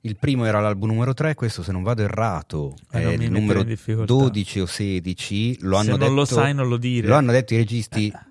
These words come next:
Speaker 1: in sala, noi siamo andati alla proiezione con i Manetti in, in sala. Salutiamo se ci stanno ascoltando.
Speaker 2: Esatto.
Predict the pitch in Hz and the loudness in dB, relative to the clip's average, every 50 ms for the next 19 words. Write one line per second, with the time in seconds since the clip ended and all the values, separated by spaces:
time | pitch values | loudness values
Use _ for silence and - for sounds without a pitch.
0 | _ _ _ - 110 101 - - 123 107 98 92 92 98 98 - 92 87 85 85 | _ _ _ -2 -2 -2 0 0 2 2 2 2 0 0 -2 -2 -4 -4 -4 -4
1 | - - 82 82 - - 87 85 80 - - 87 85 80 - - 80 80 76 65 | -4 -6 -6 -8 -6 -6 -6 -8 -6 -6 -6 -6 -6 -6 -6 -6 -6 -6 -8 -8
2 | 76 82 82 80 80 78 76 - _ - 78 73 65 - 73 73 71 69 67 67 | -10 -8 -8 -6 -6 -6 -8 -10 _ -10 -10 -10 -10 -10 -12 -10 -10 -10 -10 -10
3 | 64 64 58 58 65 73 - - - 98 95 107 120 135 151 151 - _ _ _ | -10 -12 -12 -12 -12 -12 -10 -4 -2 0 0 2 2 0 0 -2 -6 _ _ _
4 | _ _ _ _ - - 87 82 80 - 87 85 85 85 82 - - - 80 - | _ _ _ _ -10 -8 -8 -6 -4 -2 -2 -2 -2 -4 -6 -8 -12 -18 -14 -10
5 | - 78 78 - - 87 82 - 123 131 135 143 160 175 - _ _ _ - - | -8 -8 -8 -8 -8 -10 -8 -6 -4 -4 -4 -4 -6 -8 -10 _ _ _ -12 -8
6 | 139 123 110 107 101 101 - - - 170 | -6 -6 -6 -8 -10 -12 -12 -12 -12 -12